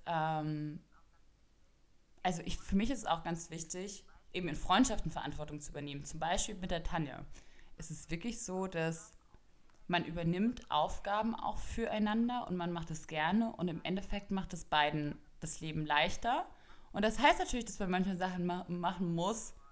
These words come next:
die ein bisschen nervig sind. Jemand hat einen Schlüssel verloren, man hat den zweiten Schlüssel, muss man irgendwo abholen, bla, bla, bla. Keine Ahnung. Aber es ist im Endeffekt sowas Tolles, weil ich weiß,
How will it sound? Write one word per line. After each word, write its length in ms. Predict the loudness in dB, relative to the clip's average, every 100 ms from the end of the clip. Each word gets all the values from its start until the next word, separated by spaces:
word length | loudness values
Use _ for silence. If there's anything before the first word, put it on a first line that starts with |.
| -6
die 60 |
ein 20 | -4
bisschen 220 | 0 4
nervig 320 | 6 6 2
sind. 400 | -2 -2 -2 -2
Jemand 160 | -4 -6
hat 60 |
einen 40 | -4
Schlüssel 300 | -4 -4 -6
verloren, 560 | -6 -4 -2 -2 -2 -4
man 120 | -8
hat 100 | -8
den 100 | -12
zweiten 280 | -4 -4 -4
Schlüssel, 220 | -8 -10
muss 140 | -10 -8
man 140 | -8
irgendwo 220 | -8 -6
abholen, 460 | -4 -4 -4 -4 -2
bla, 140 | -2 -2
bla, 240 | 4 4
bla. 40 | 4 -8 -18 0
Keine 180 | 8 10
Ahnung. 280 | 10 6 0 -2 4
Aber 160 | 4
es 100 | 4
ist 160 | 0 -4
im 120 | 0 6
Endeffekt 640 | 8 8 6 4 2 -2 -8
sowas 720 | -2 4 6 8 8 6 4 2
Tolles, 640 | 6 8 8 4 2 -4 -4
weil 160 | -2 0
ich 200 | 0 2
weiß, 480 | 2 2 0 -4